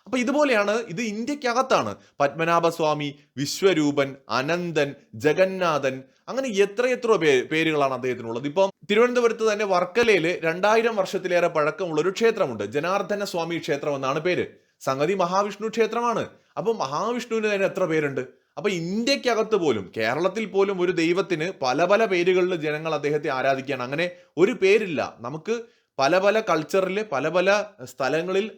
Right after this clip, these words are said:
ആ പ്രാദേശികമായ മനുഷ്യരുടെ സൗകര്യാർത്ഥം പല പേരുകളിലാണ് വിളിക്കുന്നത്.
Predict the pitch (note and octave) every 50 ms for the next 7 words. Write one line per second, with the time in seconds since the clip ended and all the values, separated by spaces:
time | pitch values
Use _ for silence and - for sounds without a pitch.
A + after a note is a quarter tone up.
0 | - A2+ B2 D#3+ G#3 A#3 - - D3+ C#3 C3+ D3 D#3+ E3+ F3 E3+ F#3 F3 F3+ F3
1 | E3+ E3 E3 F3+ E3+ D#3+ D3 D3 C#3+ - - D#3+ D#3 D#3 E3+ G#3 A3 - - _
2 | _ - - C#3 D3 D#3 D#3+ F3 E3+ E3 D#3+ C#3+ C#3 - D#3 F3 E3+ D#3 D3 C#3
3 | E3+ F3+ C3 D3+ D3 D#3+ F3+ G#3 G#3+ G#3+ G#3 F#3+ F3+ D#3 D3+ D3+ C#3+ B2 A#2 G2
4 | A2 F#2+ F2+ E2 D#2 -